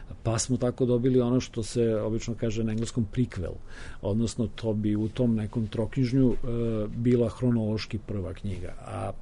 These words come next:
a, o trećoj knjizi već duže vreme razmišljam, ali sam naučio, m, za ovih trideset, trideset i više godina koliko pišem, da, a, nikad ne treba forsirati, a,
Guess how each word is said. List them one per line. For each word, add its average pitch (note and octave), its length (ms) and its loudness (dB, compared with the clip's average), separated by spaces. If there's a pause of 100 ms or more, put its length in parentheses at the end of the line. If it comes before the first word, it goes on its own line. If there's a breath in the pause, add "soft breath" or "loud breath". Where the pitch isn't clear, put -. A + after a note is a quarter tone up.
(100)
a, G2 340 -4 (720)
o A#2 100 -8
trećoj F#3 360 -2
knjizi D#3+ 520 4 (100)
već B2+ 360 2 (280)
duže D3 360 4
vreme C3 300 2
razmišljam, C3+ 640 -2 (280)
ali C3+ 180 -2
sam C3+ 180 -2
naučio, C#3+ 560 0 (640)
m, A2+ 280 -2 (120)
za A2+ 160 0
ovih B2 160 4
trideset, A#2 400 -2
trideset B2 420 2
i A#2+ 40 0
više A#2+ 220 0
godina A#2 340 2
koliko A#2 260 -4
pišem, C3 440 0
da, A2+ 260 0 (600 loud breath)
a, A2+ 180 -4
nikad B2+ 300 0
ne C3 140 4
treba B2 540 0
forsirati, A2+ 920 -2 (200)
a, G2+ 260 -6